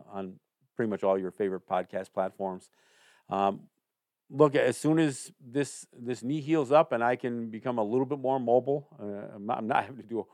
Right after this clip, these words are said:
home injections every day, uh, I do plan to, to get out and about and to do more in the communities.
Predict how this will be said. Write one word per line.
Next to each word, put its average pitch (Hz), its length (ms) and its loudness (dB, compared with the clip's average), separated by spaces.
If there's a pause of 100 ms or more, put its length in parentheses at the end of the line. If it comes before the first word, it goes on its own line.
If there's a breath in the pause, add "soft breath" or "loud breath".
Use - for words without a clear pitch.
(140)
home 120 180 0
injections 110 520 0
every 107 180 -4
day, 104 260 2 (520)
uh, 104 280 2
I 117 140 2
do 127 220 2
plan 117 380 0
to, 98 360 -6 (380)
to 123 80 -2
get 120 180 8
out 113 180 10
and 104 80 -4
about 95 400 4
and 104 160 -10
to 101 80 -12
do 110 260 -4
more 101 460 2 (300)
in 120 180 -4
the 113 60 -2
communities. 104 540 -4